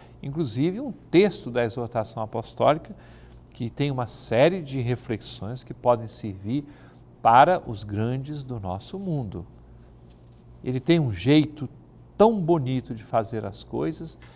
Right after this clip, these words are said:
que ele faz com força e delicadeza, força e ternura, mas mostra a verdade do Evangelho e a alegria que existe em nós vivermos o Evangelho.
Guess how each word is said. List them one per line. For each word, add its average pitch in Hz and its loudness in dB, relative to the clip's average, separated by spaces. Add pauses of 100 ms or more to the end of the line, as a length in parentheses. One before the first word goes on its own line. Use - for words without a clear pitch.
(280)
que - -6
ele 117 -2
faz 120 2
com 107 -12 (160)
força 196 2
e 139 -6
delicadeza, 123 -6
força - -6 (400)
e 120 -12
ternura, 104 -4 (800)
mas 120 -4 (280)
mostra 156 4
a 120 -6
verdade 107 -4
do 110 -8
Evangelho 104 0 (420)
e 165 -6
a 175 4
alegria 170 0
que 247 -10
existe 127 -6
em 208 -8
nós 120 0
vivermos 107 -8
o 98 -4
Evangelho. 95 -10